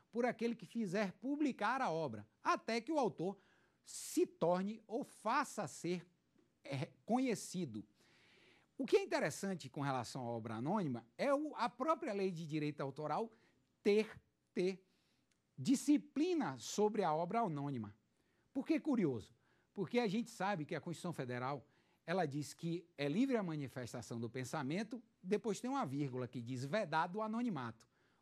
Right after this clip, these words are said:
Ou seja, se é vedado o anonimato, por que a lei de direito autoral trata da obra anônima? Trata porque sabe que ela existe, sabe que no mundo a obra anônima existe.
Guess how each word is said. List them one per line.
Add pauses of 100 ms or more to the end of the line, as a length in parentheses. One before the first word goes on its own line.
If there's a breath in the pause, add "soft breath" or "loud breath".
Ou
seja, (560 soft breath)
se
é
vedado
o
anonimato,
por
que
a
lei
de
direito
autoral
trata (240)
da
obra
anônima? (840 soft breath)
Trata
porque
sabe
que
ela
existe, (260)
sabe (140)
que (140)
no
mundo (320)
a
obra
anônima (120)
existe.